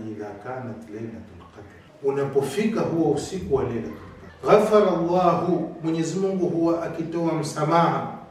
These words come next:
"kamithli ma ghafara fi Rajab wa Sha'ban wa shahr Ramadan," yani wale watu anaowasamehe katika mwezi wa Rajab, wale watu wanaowasamehe katika mwezi wa Sha'ban, ile idadi ya watu waliowasamehe katika mwezi wa Ramadhani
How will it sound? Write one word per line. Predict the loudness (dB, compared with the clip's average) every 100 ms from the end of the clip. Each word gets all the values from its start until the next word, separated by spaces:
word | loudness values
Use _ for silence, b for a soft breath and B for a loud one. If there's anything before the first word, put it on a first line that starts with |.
| -20 -4
"kamithli | 0 6 6 4 2 2
ma | 2 0
ghafara | 2 0 0 0 -2
fi | -2 -2
Rajab | 0 0 -2 -2 -4
wa |
Sha'ban | -4 -2 0 2 0 0
wa | -8
shahr | -12 -12
Ramadan," | -12 -14 -16 -18 -20 -20 -20 B B B
yani | -10 -4
wale | -2 -2
watu | -2 -4 -6 -8 -10
anaowasamehe | -8 -6 -8 -10 -12 -12 -12 -14
katika | -18 -16
mwezi | -16 -14 -14
wa | -16
Rajab, | -18 -20 -20 -20 -20 B B B B
wale | -4 0 4 6
watu | 6 2 -2
wanaowasamehe | -4 -4 -4 -4 -6 -8 -8 -8 -8
katika | -10 -12 -12
mwezi | -10 -12
wa | -14
Sha'ban, | -16 -16 -16 -16 -18 B B B
ile | -2 2 4 2
idadi | 0 0 0 2
ya | 2
watu | 2 0 2
waliowasamehe | 4 4 2 -4 -4
katika | -4 -6 -8
mwezi | -10 -8 -6
wa |
Ramadhani | -6 -6 -4 -4 -4